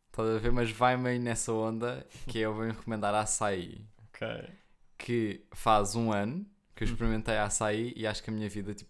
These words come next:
Speaker 1: mudou
Speaker 2: <laughs>
Speaker 1: completamente.
Speaker 2: Quando é que foi a primeira vez que experimentaste?
Speaker 1: A primeira vez foi, estava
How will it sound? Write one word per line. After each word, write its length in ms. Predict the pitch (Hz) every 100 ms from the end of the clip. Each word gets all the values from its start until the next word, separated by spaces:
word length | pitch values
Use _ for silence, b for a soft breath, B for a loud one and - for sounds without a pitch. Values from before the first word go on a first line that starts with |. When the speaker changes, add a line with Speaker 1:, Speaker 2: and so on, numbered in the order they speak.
| _
Speaker 1:
mudou 400 | 110 104 104 107
Speaker 2:
<laughs> 280 | 196 - 170
Speaker 1:
completamente. 880 | - 110 113 107 - 107 95 95 131
Speaker 2:
Quando 140 | 143 147
é 20 |
que 60 | 143
foi 100 | 127
a 20 |
primeira 280 | 117 120 110
vez 160 | 113
que 60 | -
experimentaste? 460 | - 117 110 131
Speaker 1:
A 40 | 101
primeira 380 | 107 107 104 104
vez 400 | 101 107 110 -
foi, 680 | - - 113 107 98 92 -
estava 1000 | - - 110 104 92 92 95 90 92